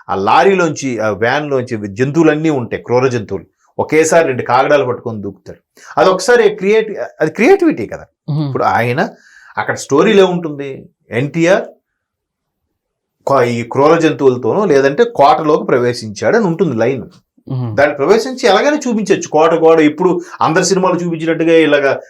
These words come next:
Speaker 1: ఒక కళ్ళెం వేసి గోడ గో-, కోట గోడలు ఎక్కి దీ-, దూకి వాళ్ళతో ఫైట్ చేసి పెట్టచ్చు. కానీ ఎలా పెట్టాడు? అక్కడ అంతమంది బ్రిటిష్ వాళ్ళు ఉంటారు కాబట్టి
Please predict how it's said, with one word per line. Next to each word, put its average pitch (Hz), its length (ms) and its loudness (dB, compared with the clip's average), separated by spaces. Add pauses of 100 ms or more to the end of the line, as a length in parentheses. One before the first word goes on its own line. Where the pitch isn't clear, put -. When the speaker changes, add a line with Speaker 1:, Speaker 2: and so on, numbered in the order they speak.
(160)
Speaker 1:
ఒక 117 120 0
కళ్ళెం 147 320 2
వేసి 156 480 -2
గోడ 139 140 4
గో-, 139 300 2
కోట 139 220 4
గోడలు 139 360 4
ఎక్కి 139 340 -6 (320)
దీ-, 143 300 4
దూకి 143 440 2
వాళ్ళతో 127 300 2
ఫైట్ 139 300 0
చేసి 151 140 -2
పెట్టచ్చు. 135 440 -6 (140)
కానీ 147 140 -2
ఎలా 165 100 2
పెట్టాడు? 165 460 -6 (420)
అక్కడ 135 180 0
అంతమంది 117 640 -4
బ్రిటిష్ 151 420 0
వాళ్ళు 185 220 4
ఉంటారు 165 320 0
కాబట్టి 127 640 -4